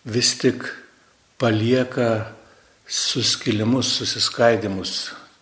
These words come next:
tarp žmonių. Žinia, kuri sujungė dangų ir žemę, žinia, kuri peržengė tautos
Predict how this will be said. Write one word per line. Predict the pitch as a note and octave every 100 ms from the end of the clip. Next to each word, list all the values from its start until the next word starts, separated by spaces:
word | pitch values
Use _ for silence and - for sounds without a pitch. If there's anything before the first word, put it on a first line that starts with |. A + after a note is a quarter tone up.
| - - -
tarp | A2
žmonių. | F#2+ G#2 G2+ G2 G2 - - - - - - _ _ -
Žinia, | G#2+ A2+ B2+
kuri | B2+ B2+ A#2+
sujungė | A2 - - B2 A2+ A2 B2 C3+ A#2+ A2+ G#2+ F#2 - - - - _ _ -
dangų | A2 A2 A#2+ G#2+ G#2
ir | G#2
žemę, | - A#2+ C#3 C#3 G#2+ G2+ G#2+ -
žinia, | G#2+ A2 A#2 A#2
kuri | - A#2 A#2 G#2 - - - - - _ _ _ _ -
peržengė | A#2 B2 A2 A2+ A2 G#2 G#2+ G2 G2 - - _
tautos | A#2+ A2 G#2 - A#2 C3+ B2+ - -